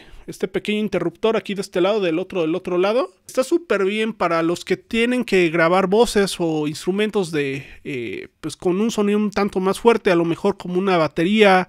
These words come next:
una trompeta, un saxofón. Digo, si quieren grabar ese tipo de instrumentos sin problema alguno,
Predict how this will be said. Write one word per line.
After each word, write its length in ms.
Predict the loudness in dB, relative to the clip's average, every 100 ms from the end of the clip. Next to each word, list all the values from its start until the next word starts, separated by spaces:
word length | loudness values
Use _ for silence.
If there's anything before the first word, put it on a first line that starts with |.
| -6 -10
una 220 | -2 0
trompeta, 540 | 2 0 2 2 4 2
un 100 | -2
saxofón. 500 | -4 -6 -6 -2 0
Digo, 160 | 0
si 160 | 0 -2
quieren 280 | 2 2 4
grabar 320 | 2 2 2
ese 160 | 0 -4
tipo 260 | -4 -2
de 20 |
instrumentos 480 | -2 0 2 2 0
sin 140 | -2 -2
problema 400 | 0 2 2 0
alguno, 380 | 0 0 -2